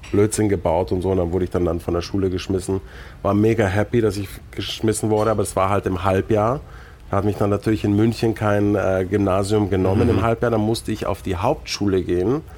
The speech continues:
Speaker 1: für ein halbes Jahr bei mir um die Ecke. War auch geil, war eigentlich viel besser, war ich
Speaker 2: Mhm.
Speaker 1: mega happy.
Speaker 2: Die Leute waren cooler.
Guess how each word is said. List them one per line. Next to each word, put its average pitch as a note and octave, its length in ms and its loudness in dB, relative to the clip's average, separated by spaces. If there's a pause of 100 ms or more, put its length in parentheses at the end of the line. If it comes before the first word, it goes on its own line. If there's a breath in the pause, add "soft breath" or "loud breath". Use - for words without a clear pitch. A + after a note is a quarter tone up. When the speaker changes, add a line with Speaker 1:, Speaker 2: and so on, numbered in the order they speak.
(260 loud breath)
Speaker 1:
für - 120 -2
ein G2+ 100 2
halbes F#2 400 0
Jahr G2 180 2
bei G2+ 140 0
mir A2 240 2
um G#2 100 -2
die G2+ 120 0
Ecke. A#2+ 480 -2
War F2+ 160 0
auch - 200 -2
geil, F#2 300 0
war D#2 120 0
eigentlich E2+ 220 -2
viel - 140 -8
besser, F#2+ 480 -2
war G#2+ 100 2
ich F#2 120 0
Speaker 2:
Mhm. - 80 2
Speaker 1:
mega F#2 160 -2
happy. A#2+ 360 -2 (140)
Speaker 2:
Die - 80 -4
Leute A2+ 300 4
waren F2 100 2
cooler. G2 340 -2